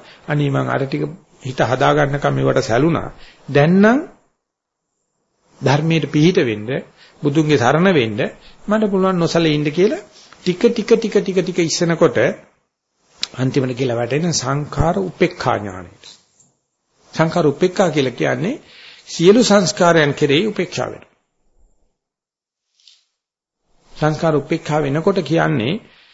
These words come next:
හිත කුරුළු පිහාටක් ගින්දරට ලක් කරනකොට වගේ කුරුළු පිහාට ලැජ්ජ වෙලා, උණු වෙලා, පිටිපස්සෙන්, පිටිපස්සෙන්, පිටිපස්සෙන්, පිටිපස්සට එනවා. කුරුළු පිහාට කාදාවත් ගින්දරට පැනලා ගින්දර අල්ලන්නේ නැහැ.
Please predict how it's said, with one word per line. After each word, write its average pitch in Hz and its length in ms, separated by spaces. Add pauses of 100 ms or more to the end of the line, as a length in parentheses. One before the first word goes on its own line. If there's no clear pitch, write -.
(160)
හිත - 220 (3750)
කුරුළු 160 240
පිහාටක් 165 520
ගින්දරට 156 400
ලක් 160 180
කරනකොට 123 400
වගේ 117 340 (440)
කුරුළු 160 260
පිහාට 151 300
ලැජ්ජ 127 360
වෙලා, 160 260
උණු 135 260
වෙලා, 165 220
පිටිපස්සෙන්, 147 500
පිටිපස්සෙන්, 139 480
පිටිපස්සෙන්, 127 480
පිටිපස්සට 117 500
එනවා. - 220 (680)
කුරුළු 147 200
පිහාට 143 260
කාදාවත් 139 480
ගින්දරට 131 320
පැනලා 135 320
ගින්දර 123 260
අල්ලන්නේ 92 260
නැහැ. 80 200